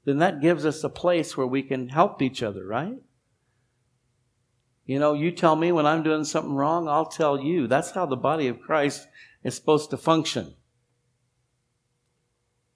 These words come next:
So people will say, "Who are you to judge?" And, you know, "I'm nobody."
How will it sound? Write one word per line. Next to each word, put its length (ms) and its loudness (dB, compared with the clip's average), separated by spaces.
So 180 0
people 380 2
will 100 2
say, 260 6
"Who 180 4
are 80 8
you 180 -2
to 100 4
judge?" 440 2
And, 180 -4
you 80 2
know, 240 0
"I'm 240 6
nobody." 580 8